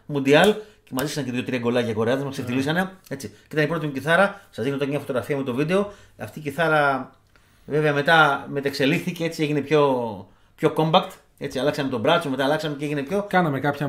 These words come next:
Speaker 1: και απ-,
Speaker 2: modifications,
Speaker 1: έτσι, και από
Speaker 2: ναι.
Speaker 1: τότε εγώ παί-, παίζω μόνο με κιθάρες του Γιώργου, του δύο χιλιάδες δέκα, είναι δεκατρία χρόνια και τώρα έχω τρεις σύνολο, έτσι. Αυτή την ξύλινη, την πράσινη και την άλλη τη χρυσή, έτσι.
Speaker 2: Μπράβο, ναι.
Speaker 1: Πολύ ωραία ποιοτικά όργανα.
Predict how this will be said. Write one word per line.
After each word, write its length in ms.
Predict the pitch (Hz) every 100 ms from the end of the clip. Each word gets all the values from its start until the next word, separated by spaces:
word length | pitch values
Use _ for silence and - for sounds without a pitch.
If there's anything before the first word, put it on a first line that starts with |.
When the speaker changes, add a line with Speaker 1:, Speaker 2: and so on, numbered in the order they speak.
| 131
Speaker 1:
και 80 | 139
απ-, 80 |
Speaker 2:
modifications, 200 | 131 98 139
Speaker 1:
έτσι, 200 | 151 147
και 100 | 143
από 120 | 147
Speaker 2:
ναι. 60 |
Speaker 1:
τότε 180 | 196 214
εγώ 180 | 202 214
παί-, 160 | 202 190
παίζω 160 | 190
μόνο 200 | 190 202
με 280 | 180 151 135 110 -
κιθάρες 260 | 131 143
του 80 | 139
Γιώργου, 400 | 156 202 226 240 - - - -
του 80 |
δύο 20 | 143
χιλιάδες 240 | 143 127
δέκα, 280 | 185 214 208
είναι 140 | 180
δεκατρία 380 | 165 151 147 170
χρόνια 300 | 160 208 220
και 140 | 220 247
τώρα 140 | 220
έχω 100 | 214
τρεις 280 | - 208 -
σύνολο, 480 | 143 120 101 92 - -
έτσι. 260 | 95 98 - - _ _ _ _ _ -
Αυτή 320 | 127 - 170 156
την 120 | 127
ξύλινη, 640 | 135 190 214 233 247 208 -
την 160 | - 135
πράσινη 440 | 180 202 220 233 233
και 120 | 180
την 160 | 170 180
άλλη 120 | 175
τη 60 |
χρυσή, 420 | 160 156 143 95 - _ -
έτσι. 160 | 117
Speaker 2:
Μπράβο, 240 | 117 101 95
ναι. 60 | 104
Speaker 1:
Πολύ 200 | 139 165
ωραία 160 | 156
ποιοτικά 380 | 139 127 135 156
όργανα. 420 | 151 165 202 -